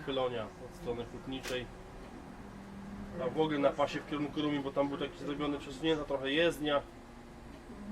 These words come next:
i do Rumi prowadził pas po starym takim, no, poboczu parkingu i tam były takie dziury, takie kratery,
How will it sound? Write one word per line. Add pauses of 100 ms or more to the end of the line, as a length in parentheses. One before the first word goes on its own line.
(680)
i
do
Rumi
prowadził
pas
po
starym
takim,
no,
poboczu
parkingu
i
tam
były
takie
dziury,
takie
kratery,